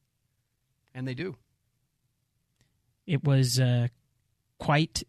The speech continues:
Speaker 2: the scene to see Walker get his career-high thirty-one points,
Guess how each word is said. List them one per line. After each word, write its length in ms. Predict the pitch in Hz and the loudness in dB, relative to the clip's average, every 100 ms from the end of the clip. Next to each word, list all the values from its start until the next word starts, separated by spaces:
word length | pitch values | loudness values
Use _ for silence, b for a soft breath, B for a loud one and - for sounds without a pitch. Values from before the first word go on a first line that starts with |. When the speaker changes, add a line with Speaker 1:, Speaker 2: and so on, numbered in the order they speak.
| 156 | -4
Speaker 2:
the 100 | 143 | 0
scene 400 | - 156 147 120 | 2 2 2 0
to 80 | 120 | 0
see 280 | - 123 | 0 0
Walker 420 | 117 117 123 - 117 | 0 0 0 -2 -2
get 240 | 123 120 | -2 -2
his 180 | 135 - | -2 -4
career-high 520 | - 131 123 123 113 | -2 0 0 0 -4
thirty-one 460 | - 123 120 117 120 | -2 -2 0 -2 -4
points, 520 | - 123 139 - | -2 -2 -2 -8